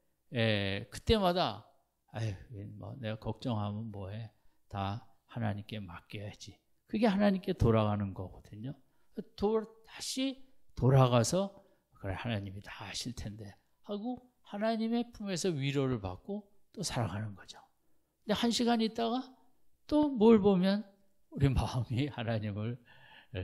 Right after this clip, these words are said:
또 떠나게 되고, 뭐 절-, 이런 거 저런 거 에스엔에스를 하든, 뭐 우리는 외롭고 힘들면, 어, 어디로 잘 돌아가나 모르겠어요. 학생들이,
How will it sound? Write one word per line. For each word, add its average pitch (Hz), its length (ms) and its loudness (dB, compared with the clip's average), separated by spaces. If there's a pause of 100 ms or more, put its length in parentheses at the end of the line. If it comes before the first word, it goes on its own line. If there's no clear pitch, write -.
(120)
또 107 100 -4
떠나게 104 640 -2
되고, 98 640 -6
뭐 98 400 -8
절-, 113 260 -4 (460)
이런 101 320 -4
거 104 180 0
저런 104 360 -2
거 104 180 -2
에스엔에스를 107 840 -4
하든, 113 800 -10
뭐 127 200 -14 (320)
우리는 247 540 2 (300)
외롭고 202 460 4
힘들면, 185 600 0 (460)
어, 101 960 -2
어디로 196 400 2
잘 151 340 2
돌아가나 104 520 2
모르겠어요. 92 540 -10 (380)
학생들이, 117 1120 0